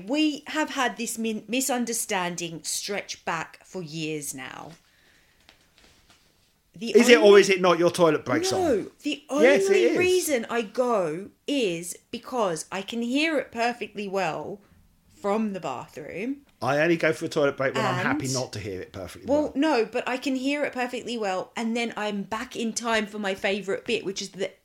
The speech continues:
Speaker 1: the second half.
Speaker 2: Okay.
Speaker 1: I love the second half. Love it. The first half is nice. It's gorgeous, but the second half is amazing.
Speaker 2: Yeah.
Speaker 1: And really special.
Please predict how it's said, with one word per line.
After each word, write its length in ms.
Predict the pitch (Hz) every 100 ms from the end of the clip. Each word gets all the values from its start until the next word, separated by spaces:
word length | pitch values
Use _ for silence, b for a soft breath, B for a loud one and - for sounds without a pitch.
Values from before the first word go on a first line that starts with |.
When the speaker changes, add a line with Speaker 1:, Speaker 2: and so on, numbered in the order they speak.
| _
Speaker 1:
the 100 | 196
second 460 | 202 - 202 202 196
half. 480 | 208 220 - - - _ _ _ 87
Speaker 2:
Okay. 300 | 85 73 69 - _ _ _ _ _ _ _ _ _ _ -
Speaker 1:
I 220 | 220 214
love 680 | 240 240 233 220 208 175 160 - _
the 140 | 170
second 320 | 196 190 185 185
half. 440 | 180 131 - - -
Love 460 | 214 226 214 165
it. 220 | 143 - - _
The 80 | 214
first 280 | 269 247 247
half 200 | 220 202
is 100 | 190
nice. 800 | 202 180 - 156 - - - - b b -
It's 220 | 185 - - _ -
gorgeous, 600 | 202 185 180 107 - - b b
but 140 | -
the 60 | 185
second 380 | 196 185 185 185
half 360 | 185 170 160
is 160 | 180 165
amazing. 840 | 170 160 143 151 - 76 64 - 165 _ _ _ -
Speaker 2:
Yeah. 200 | 87 67 -
Speaker 1:
And 320 | - 160 131
really 240 | 190 170 156
special. 800 | - - 151 156 - 90 67